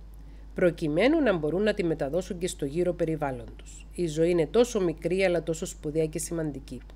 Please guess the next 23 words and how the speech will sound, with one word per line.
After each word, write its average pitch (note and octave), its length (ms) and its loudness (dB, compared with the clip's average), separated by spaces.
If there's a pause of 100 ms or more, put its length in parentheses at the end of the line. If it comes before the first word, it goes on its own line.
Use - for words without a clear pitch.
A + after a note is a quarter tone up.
(340)
Ευχαριστούμε F3+ 500 4
πολύ F3 240 4
και G#3+ 140 4
τη G#3+ 100 0
φίλη D#3+ 340 -2
που D#3 80 -2
έκανε D3+ 240 -2
την D3 120 -2
αρχική D3+ 420 -6
ερώτηση, E3 500 0
αλλά F#3+ 160 6
και F#3+ 140 0
τη F3+ 100 -2
φίλη F#3 320 -2
που E3 100 0
έστειλε E3+ 400 2
το D3+ 140 0 (100)
mail D#3+ 200 8
για D#3 140 0
τα D#3 80 0
αποτελέσματα D#3 680 0
της D3 140 -10
ψυχοθεραπείας E3 960 -2